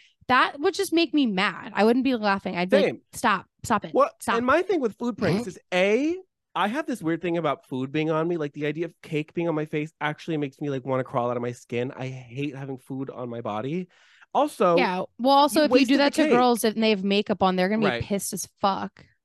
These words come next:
Speaker 2: Well, also,
Speaker 1: Or
Speaker 2: you
Speaker 1: anybody
Speaker 2: wasted the
Speaker 1: with
Speaker 2: fucking
Speaker 1: makeup.
Speaker 2: cake.
Speaker 1: Yeah.
Speaker 2: Someone coulda ate that cake and now, like, somebody, uh, like,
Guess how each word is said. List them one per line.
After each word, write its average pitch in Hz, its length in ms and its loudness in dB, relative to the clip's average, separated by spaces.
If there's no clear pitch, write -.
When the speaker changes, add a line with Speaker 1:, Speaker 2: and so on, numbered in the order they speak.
Speaker 2:
Well, 285 140 -4
also, 302 220 2
Speaker 1:
Or 320 100 4
Speaker 2:
you 262 60 2
Speaker 1:
anybody 196 320 2
Speaker 2:
wasted - 0 -
the - 20 2
Speaker 1:
with 226 100 2
Speaker 2:
fucking 247 160 0
Speaker 1:
makeup. 220 160 -4
Speaker 2:
cake. 254 500 -2
Speaker 1:
Yeah. 214 240 0
Speaker 2:
Someone 240 260 2
coulda 226 140 2
ate 233 180 -2
that 196 220 -2
cake 233 380 -4
and 196 120 -10
now, 185 300 -2
like, 196 160 -6
somebody, 240 260 -6
uh, 214 200 -6
like, 202 280 -4